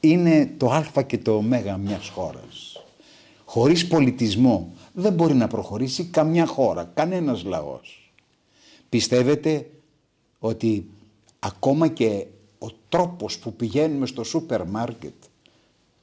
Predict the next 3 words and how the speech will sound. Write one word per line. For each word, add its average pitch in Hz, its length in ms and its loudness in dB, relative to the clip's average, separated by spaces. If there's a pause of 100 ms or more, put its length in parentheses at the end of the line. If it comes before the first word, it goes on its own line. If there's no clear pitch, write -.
(160)
δεν 139 320 4
έχει 120 480 -2 (680)
τάση 113 640 -6